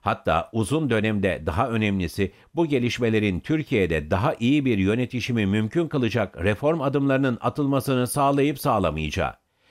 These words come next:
Şimşek'in A B D'de bulunacağı bir hafta süresince Erdoğan da otuz bir Mart seçimlerinin faturasını ak Parti yönetiminden, hatta üst bürokrasi ve kabineden kimlere keseceği konusunda mesafe alınmış olacak.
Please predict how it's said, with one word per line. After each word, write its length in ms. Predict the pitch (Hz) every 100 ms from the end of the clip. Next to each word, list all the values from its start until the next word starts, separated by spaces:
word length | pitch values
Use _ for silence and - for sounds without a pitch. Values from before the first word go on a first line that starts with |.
| - -
Şimşek'in 560 | - 98 - 82 113 143
A 220 | 90 87
B 140 | 101 101
D'de 280 | 101 127 117
bulunacağı 640 | 110 104 98 104 85 73
bir 140 | 147
hafta 340 | 113 98 - 120
süresince 600 | 107 98 98 110 90 -
Erdoğan 520 | 101 117 104 78 76
da 200 | 98 110 - - -
otuz 360 | 135 - 151 135
bir 120 | 175
Mart 240 | 156 139
seçimlerinin 720 | - 135 139 131 127 127 120
faturasını 680 | 101 110 120 107 95 95 131 - - -
ak 200 | 170 -
Parti 260 | 135 127
yönetiminden, 680 | 131 110 101 101 90 80 95 - _
hatta 480 | 123 151 104 76 - _ -
üst 280 | 175 180 -
bürokrasi 680 | 101 135 139 - 127 165 143
ve 200 | 104 -
kabineden 640 | 117 127 123 117 117 113
kimlere 440 | - 113 127 175
keseceği 480 | 180 160 151 139 160
konusunda 640 | - 139 131 135 135 160 -
mesafe 500 | 117 135 143 135 165
alınmış 500 | 139 131 131 123 -
olacak. 420 | 85 85 73 53